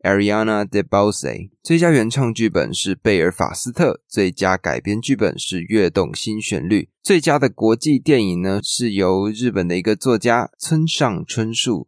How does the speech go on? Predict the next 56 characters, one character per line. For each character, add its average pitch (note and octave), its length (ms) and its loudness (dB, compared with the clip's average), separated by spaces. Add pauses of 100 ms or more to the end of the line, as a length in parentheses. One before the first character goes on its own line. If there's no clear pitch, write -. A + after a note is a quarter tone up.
的 D#2+ 160 -2
短 D2 320 -2
篇 B2 320 -4
小 F2 220 -4
说 F2 220 -2
来 E2 160 0
做 E2+ 180 -4
成 - 220 -8
改 - 200 -6
编。 A#2 280 0 (400)
那 A#2+ 180 0
最 A2 260 2
佳 G#2+ 240 2
的 G2 120 -2
原 E2+ 220 -2
创 C3 260 -2
歌 A2+ 160 0
曲 G2+ 220 -4
呢 D#2 200 -4
是 - 220 -4
Billie G2+ 400 0
Eilish A#2 500 -2
的 D#2 140 -4
《No E2 260 -4
Time F#2+ 320 -4
to G#2 120 -10
Die》。 G#2 360 0 (160)
最 F3+ 160 4
佳 D#3 180 0
服 A2+ 220 -8
装 C#3 200 -2
设 C#3+ 200 0
计 B2 220 -2
呢 G#2 240 -2
是 G#2 260 -4
时 F#2 240 -6
尚 D3 220 -2
恶 C3+ 160 0
女 - 220 -10 (120)
库 G#2+ 280 -6
伊 G2+ 180 -8
拉， G#2+ 300 -6 (140)
最 B2 160 2
佳 A2+ 180 4
动 B2 220 2
画 A#2 160 2
长 G2+ 220 -4
片 C3 200 0
是 G#2+ 200 -4
给 D#2+ 200 -4
到 F#2 200 2
了 D#2+ 180 0
《魔 F2 240 -2
法 A#2 220 -2
满 G2 220 -2
屋》， B2 280 -2